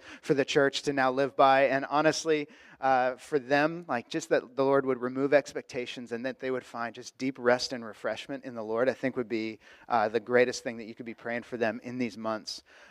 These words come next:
Uh, and then he also asked me to share, just, like, for you as a church, what, what do you do while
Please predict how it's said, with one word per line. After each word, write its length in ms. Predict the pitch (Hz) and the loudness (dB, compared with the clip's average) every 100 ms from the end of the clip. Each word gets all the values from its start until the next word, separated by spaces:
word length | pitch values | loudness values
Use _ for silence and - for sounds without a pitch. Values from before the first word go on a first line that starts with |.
| - | -2
Uh, 120 | 143 | 0
and 100 | 156 | 4
then 80 | 180 | 2
he 80 | 202 | 4
also 240 | 208 214 | 2 6
asked 140 | 233 202 | 4 4
me 80 | 170 | -4
to 80 | |
share, 240 | 151 165 151 | 0 4 4
just, 260 | 160 - | 2 0
like, 380 | 233 151 - - - | 2 2 -2 -20 -18
for 180 | - 156 | -8 -6
you 320 | 135 170 185 | -2 2 4
as 80 | 143 | 2
a 80 | |
church, 400 | - 160 120 - | -4 -2 -4 -6
what, 400 | 135 147 175 - _ | 0 2 2 0 _
what 160 | - 160 | -4 -2
do 60 | |
you 120 | 185 170 | -2 -10
do 480 | 147 123 117 120 131 _ _ | -6 -6 -6 -12 -20 _ _
while 520 | 127 131 120 120 117 | -4 0 0 -2 -6